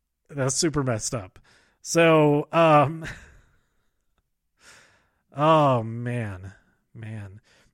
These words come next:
And then I saw a post, they're, they're pointing out the candy apples,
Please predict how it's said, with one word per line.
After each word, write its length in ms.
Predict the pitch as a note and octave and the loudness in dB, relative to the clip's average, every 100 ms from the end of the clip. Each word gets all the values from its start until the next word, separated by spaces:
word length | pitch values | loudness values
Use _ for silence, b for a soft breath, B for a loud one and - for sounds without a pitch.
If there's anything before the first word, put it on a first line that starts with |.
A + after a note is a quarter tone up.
| - | -6
And 140 | E3 | 0
then 60 | F3+ | 4
I 100 | F#3 | 4
saw 220 | - F#3 | 6 6
a 40 | |
post, 440 | E3 F3+ F3 E3 - | 6 6 4 2 -2
they're, 240 | D3+ C#3+ | 0 0
they're 180 | C3+ D3+ | 0 -2
pointing 360 | D3 F3 D#3+ D3+ | 0 -4 -2 0
out 220 | C#3 C3 | 0 -2
the 120 | C3 | -8
candy 360 | - D#3 C3 B2 | -6 -6 -4 -2
apples, 580 | C3+ E3+ D#3 D#3 - | -2 0 -2 -2 -10